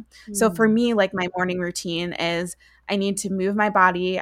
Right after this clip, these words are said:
Speaker 1: I need to have some type of reflection, and I need to have some type of nourishment 'cause I often forget to feed myself.
Speaker 2: Mm-hmm, mm-hmm.
Speaker 1: So sometimes that's like,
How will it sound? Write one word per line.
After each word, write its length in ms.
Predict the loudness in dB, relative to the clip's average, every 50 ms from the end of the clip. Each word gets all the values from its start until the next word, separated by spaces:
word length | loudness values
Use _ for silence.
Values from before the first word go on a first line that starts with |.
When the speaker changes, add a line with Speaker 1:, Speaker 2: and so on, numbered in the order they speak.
| -4
Speaker 1:
I 60 | -4 -4
need 160 | -4 -4 -4
to 80 | -4
have 240 | -4 -2 -4 -4 -4
some 200 | -4 -4 -4 -4
type 220 | -4 -4 -4 -4 -4
of 120 | -2 -2
reflection, 680 | -2 -4 -2 -4 -8 -6 -8 -8 -6 -6 -4 -6 -6
and 160 | -8 -6 -6
I 60 | -6 -4
need 160 | -4 -6 -6
to 80 | -6
have 200 | -2 -2 -2 -2
some 160 | -2 -6 -8 -8
type 180 | -8 -8 -8
of 80 | -8 -6
nourishment 600 | -6 -4 -2 -2 -2 -4 -2 -2 -2 -2 -2 -4
'cause 140 | -6 -4 -4
I 100 | -2 -2 -2
often 400 | -4 -6 -6 -6 -8 -6 -6 -6
forget 320 | -6 -8 -8 -8 -10 -10 -12
to 100 | -16 -14
feed 240 | _ -8 -6 -2
myself. 480 | 0 0 0 0 2 2 2 2 2 0
Speaker 2:
Mm-hmm, 180 | -2 -4 -6 -6 -8 -8 -10 -8 -6
mm-hmm. 20 |
Speaker 1:
So 560 | -2 4 6 6 8 8 8 6 6 4 2 -4 -10
sometimes 640 | -12 0 2 4 4 4 0 -2 -2 -2 -2 0 2
that's 300 | 2 2 2 0 -2 -2
like, 280 | -2 0 -2 -2 -6